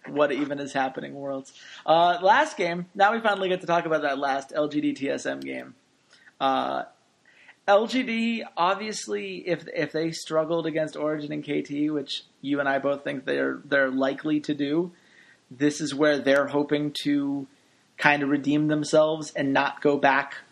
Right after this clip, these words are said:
to China oh and six, which is the worst case scenario for a team that outright won China all of a month ago. But on the other hand, this is Dyrus's last game.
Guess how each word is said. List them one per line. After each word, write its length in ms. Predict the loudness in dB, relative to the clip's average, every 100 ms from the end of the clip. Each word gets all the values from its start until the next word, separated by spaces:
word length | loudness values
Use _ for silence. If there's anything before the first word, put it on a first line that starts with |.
| _ _ _ -2
to 120 | 0
China 480 | 4 2 4 4 4
oh 180 | 2 2
and 160 | -2
six, 500 | -2 0 0 -2 -6
which 220 | -2 0 0
is 280 | -2 -4
the 200 | 0 2 2
worst 460 | 2 2 2 0
case 260 | 0 0 0
scenario 520 | 0 2 2 2 0
for 380 | 0 -2 -2 -4 -14 -14 0
a 80 | 0
team 400 | 2 -6 -2 2
that 160 | 2 4
outright 480 | 2 2 2 2 0
won 420 | 0 2 0 -2
China 500 | 0 0 2 2 2
all 320 | 2 2 2
of 280 | 0 -4 -10 _ _ -2
a 100 | 0
month 300 | 0 0 2
ago. 380 | 4 2 0 -10 _ _ -20 _ 2
But 120 | 6
on 160 | 6 4
the 140 | 2
other 200 | 4 4
hand, 260 | 2 2 2
this 160 | 0 0
is 100 | 4
Dyrus's 520 | 4 4 0 -2 2
last 280 | 2 2 0
game. 360 | 0 0 -4